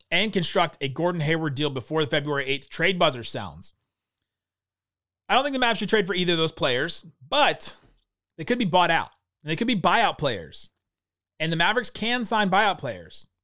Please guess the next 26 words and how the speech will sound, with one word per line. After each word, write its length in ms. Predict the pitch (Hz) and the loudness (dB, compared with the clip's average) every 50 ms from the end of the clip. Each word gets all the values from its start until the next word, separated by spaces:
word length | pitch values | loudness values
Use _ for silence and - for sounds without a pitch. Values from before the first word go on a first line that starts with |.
| _ _ | _ _
Because 440 | 160 175 170 - - 196 226 254 233 | -8 -6 -6 -4 -2 0 0 0 0
of 100 | 247 208 | 2 2
the 80 | 226 214 | 2 2
new 320 | 180 165 190 214 226 226 | 2 2 0 0 0 0
salary 380 | 196 - 208 208 220 220 220 - | -2 0 0 0 0 0 -2 0
cap 260 | - 170 147 131 139 | 2 0 0 0 -2
rules 320 | 135 139 139 147 151 139 | -4 -2 -2 -2 -4 -6
and 80 | 143 143 | -6 -8
the 120 | 143 143 | -8 -4
aprons 380 | 147 170 175 - 180 160 151 143 | -4 -4 -4 -4 -4 -6 -4 -2
and 80 | 156 | -2
all 140 | 151 151 143 | -2 -2 0
that, 360 | 143 151 151 107 202 - - _ _ _ _ _ _ _ _ _ _ _ _ _ _ | 2 0 0 0 -2 -8 -12 _ _ _ _ _ _ _ _ _ _ _ _ _ _
the 60 | 139 | -6
Mavs 340 | 139 151 156 175 190 190 180 - 151 | -2 0 2 2 0 -2 -6 -2 0
are 160 | 156 160 147 | 0 0 2
able 260 | 147 156 165 175 170 | 0 0 0 -2 -2
to 180 | 160 160 165 160 - _ _ | -2 -2 -4 -4 -6 _ _
sign 500 | - - - 151 143 147 151 160 170 170 | -12 -6 -4 -2 0 0 0 0 -2 -4
buyout 300 | 135 135 135 139 135 131 | 0 2 2 2 2 2
guys, 240 | 135 131 135 139 139 | 0 0 0 -2 -2
and 180 | - 139 139 143 | -4 -8 -6 -4
these 220 | 175 202 214 - | -4 -4 -4 -4
teams 260 | - 196 202 196 190 | -2 0 0 2 0
are 60 | 190 | 0
not. 320 | 185 196 220 190 104 - | 2 2 0 0 -2 -4